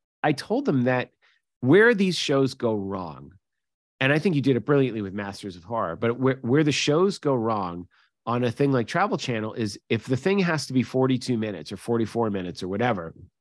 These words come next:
you can't stretch scenes to be forty-four minutes because the, the scare has its own rhythm. It might be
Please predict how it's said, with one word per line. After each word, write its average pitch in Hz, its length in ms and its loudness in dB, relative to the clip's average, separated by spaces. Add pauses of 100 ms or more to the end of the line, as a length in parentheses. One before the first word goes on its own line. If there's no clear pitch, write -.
(1000)
you 143 160 2
can't 214 300 2
stretch - 460 0
scenes 139 360 2
to 117 60 -6
be 113 120 2
forty-four 120 400 0
minutes 104 340 -4
because 113 280 -2
the, 120 120 -4
the 120 160 -6
scare 175 300 2
has 151 240 0
its 104 100 -10
own 113 180 0
rhythm. 98 380 -2
It 151 180 -6
might 160 300 0
be 131 300 4